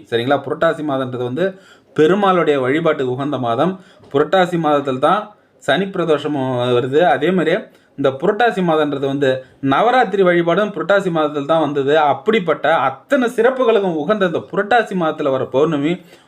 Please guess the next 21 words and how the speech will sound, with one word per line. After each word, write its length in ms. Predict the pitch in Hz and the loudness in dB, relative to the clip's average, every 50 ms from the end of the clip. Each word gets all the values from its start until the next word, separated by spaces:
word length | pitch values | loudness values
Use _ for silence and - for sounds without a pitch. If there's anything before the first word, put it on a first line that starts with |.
| - - | -6 -2
ரொம்ப 420 | 131 135 139 151 170 175 190 190 | 2 2 2 2 2 2 2 2
ரொம்ப 240 | 185 180 190 196 214 | 2 2 2 2 0
விசேஷமான 580 | 190 151 139 - 165 160 160 170 160 160 165 170 165 | 0 -2 -4 -6 -6 -6 -6 -4 -4 -2 -2 -2 -2
பௌர்ணமி, 440 | - 147 139 139 135 131 131 131 131 - | -2 -4 -4 -2 -2 -4 -4 -4 -6 -4
ரொம்ப 420 | - 117 127 151 170 185 196 214 | -2 -2 0 0 2 2 2 4
ரொம்ப 200 | 202 196 196 202 190 | 2 2 0 0 -2
சக்தி 320 | 196 165 131 - - 190 | -2 -4 -6 -4 -2 0
வாய்ந்த 260 | 170 170 175 180 165 | 0 0 0 0 -4
பௌர்ணமி. 440 | - - 127 123 127 123 117 120 123 131 127 - - - - _ - | -4 -4 -6 -6 -6 -6 -6 -8 -8 -10 -12 -18 -20 -20 -20 _ -4
நாளைக்கு 440 | - 127 139 143 139 135 - 135 123 | -2 0 2 2 0 -2 -4 -6 -8
இரவு 300 | 120 139 170 247 285 262 233 | -4 0 0 2 2 2 2
எட்டு 220 | 196 175 170 190 | 0 2 0 0
to 120 | 185 185 165 | 0 0 0
ஒன்பது 220 | 160 151 139 131 | 0 -2 -4 -4
மணிக்கு 360 | 135 131 143 139 135 139 131 113 - - - | -2 -4 -4 -4 -4 -4 -4 -4 -4 -8 -6
அல்லது 480 | 113 123 143 190 240 254 220 185 170 135 104 - _ - _ _ _ _ - | -2 -2 0 2 2 0 0 2 0 -2 -2 -4 _ -20 _ _ _ _ -2
இந்த 140 | 175 170 160 147 | 0 0 0 0
பௌர்ணமி 500 | - 175 202 247 302 302 294 269 247 214 | 2 2 2 4 4 2 2 0 0 -2
திதி 260 | - - 220 233 254 285 | -4 -4 -4 0 0 0
இருக்கு 200 | - 208 170 156 | 0 0 -2 -2
பாத்தீங்களா, 360 | 151 139 143 131 131 135 | -2 -2 0 0 2 2